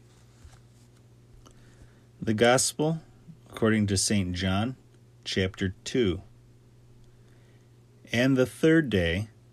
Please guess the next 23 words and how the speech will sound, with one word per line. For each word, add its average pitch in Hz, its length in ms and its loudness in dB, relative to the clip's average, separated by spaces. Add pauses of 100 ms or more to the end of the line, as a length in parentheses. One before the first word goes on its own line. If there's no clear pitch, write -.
(200)
there 98 160 -2
was 101 160 0
a 110 60 2
marriage 107 420 2
in 120 120 -2
Cana 120 340 -4
of 98 200 -4
Galilee, 98 680 0 (280)
and 92 140 -6
the 92 60 -2
mother 107 320 2
of 101 120 0
Jesus 104 520 -2
was 87 220 -6
there. 80 360 -6 (800)
And 110 140 0
Jesus 143 420 0
also 139 400 2
was 95 200 0
invited, 90 540 -2
and 98 180 0
his 95 160 -2
disciples, 98 840 -2